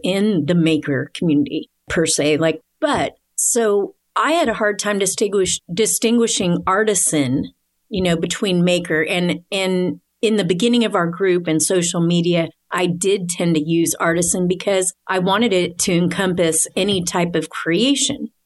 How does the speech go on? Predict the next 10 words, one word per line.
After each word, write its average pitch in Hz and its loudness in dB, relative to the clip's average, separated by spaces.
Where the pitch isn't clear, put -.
But 233 -2
there 220 2
is 302 0
a 185 0
whole 185 0
makers 185 2
movement 165 2
going 170 2
on 165 2
now, 170 0